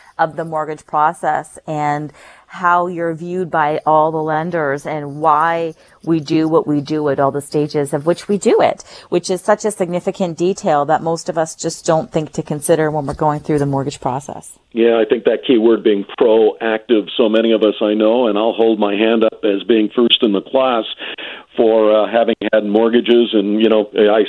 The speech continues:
Speaker 2: slide the documents into the, uh, uh, desk drawer at the back, and, uh, <laughs> until I get a, a notice that it's up for renewal,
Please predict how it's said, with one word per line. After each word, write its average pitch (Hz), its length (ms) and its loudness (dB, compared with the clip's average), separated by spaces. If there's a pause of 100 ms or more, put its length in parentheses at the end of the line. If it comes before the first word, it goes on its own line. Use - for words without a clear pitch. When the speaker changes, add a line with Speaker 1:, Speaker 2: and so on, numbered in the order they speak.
Speaker 2:
slide 117 260 4
the 101 80 4
documents 110 640 0
into 107 380 2
the, 107 500 4 (400)
uh, 98 40 0
uh, 101 100 4
desk 120 300 0 (100)
drawer 113 280 4
at 107 100 -4
the - 60 0
back, 117 400 0
and, 104 400 0
uh, 113 180 4
<laughs> - 40 -8
until 107 500 -2
I 165 100 4
get 120 240 2
a, 110 120 2 (300)
a 117 100 2
notice 127 420 4
that 113 140 2
it's 110 140 2
up 120 160 0
for 113 100 2
renewal, 110 640 4